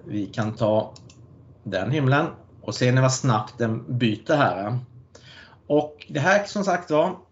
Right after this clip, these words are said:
eh, ersatt himmel, det kan alla göra oavsett grafikkort. Det här är ju en A I-funktion, men den går så mycket snabbare om man har ett grafikkort då.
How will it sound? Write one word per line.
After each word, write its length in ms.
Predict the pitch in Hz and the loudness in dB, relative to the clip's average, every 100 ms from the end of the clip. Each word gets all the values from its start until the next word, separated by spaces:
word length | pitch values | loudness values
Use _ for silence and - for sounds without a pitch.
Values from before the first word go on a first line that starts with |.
| - 127 - | -16 -16 -12
eh, 260 | 139 135 143 | -8 -4 -2
ersatt 300 | 143 147 131 | -2 -2 -4
himmel, 480 | 160 127 139 165 123 | -2 0 0 0 -4
det 100 | 117 | -4
kan 360 | - 110 127 - | -2 -2 -2 -6
alla 520 | - 117 95 135 165 131 - _ _ _ _ _ - | -6 -4 0 -2 -2 -10 -18 _ _ _ _ _ -4
göra 480 | 151 143 139 175 - - - | 2 2 2 -2 -4 -18 -12
oavsett 420 | 101 92 131 131 | -10 -8 -8 -6
grafikkort. 640 | 156 170 - - 196 - - - _ _ _ _ _ - | -4 -2 -2 -2 -4 -6 -20 -20 _ _ _ _ _ -10
Det 80 | |
här 300 | 101 110 139 | -4 2 2
är 40 | 120 | 2
ju 100 | 123 | 0
en 160 | 123 - | -2 -2
A 220 | 131 107 | 0 0
I-funktion, 840 | 104 107 - 113 117 120 151 202 196 - - - _ _ _ _ _ _ _ _ _ | -2 -6 -8 -8 -4 0 0 0 -2 -6 -20 -20 _ _ _ _ _ _ _ _ _
men 560 | 127 123 127 131 127 110 - | -2 2 4 4 4 0 -2
den 220 | 123 120 | -2 0
går 220 | 107 107 | 0 -2
så 140 | - | -2
mycket 280 | 135 156 143 | -4 -4 -4
snabbare 560 | 131 135 104 104 104 107 - _ _ _ _ - | -2 0 2 4 4 4 -4 _ _ _ _ -6
om 180 | 113 101 | -4 -2
man 140 | 101 | -2
har 340 | 107 95 85 - | 0 0 -2 -6
ett 220 | 92 - - - | -10 -10 -20 -14
grafikkort 840 | - 92 - - - - - 117 | -8 -6 -6 -8 -12 -16 -14 -12
då. 200 | - 127 | -10 -8